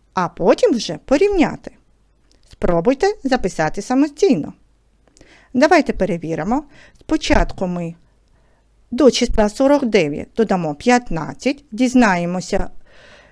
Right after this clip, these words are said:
їхню довжину разом кролика і щура, це буде шістдесят чотири,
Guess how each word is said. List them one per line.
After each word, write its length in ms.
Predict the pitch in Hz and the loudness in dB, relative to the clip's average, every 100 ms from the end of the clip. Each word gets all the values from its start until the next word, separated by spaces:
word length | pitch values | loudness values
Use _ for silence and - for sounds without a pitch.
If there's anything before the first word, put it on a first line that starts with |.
| - | -4
їхню 560 | 214 233 208 185 170 - | 0 0 0 -2 -6 0
довжину 560 | 202 208 202 208 180 - | 2 2 2 0 0 0
разом 460 | 196 165 151 202 | 2 2 0 -4
кролика 460 | 220 262 262 277 285 | 0 2 2 2 2
і 100 | 285 | 0
щура, 440 | 277 294 285 277 285 | 0 0 0 0 -6
це 100 | - | -4
буде 200 | 262 269 | -2 -2
шістдесят 600 | - 269 262 269 277 269 | -4 -4 -4 0 0 2
чотири, 480 | - 262 269 262 262 | -2 -4 -2 -2 -4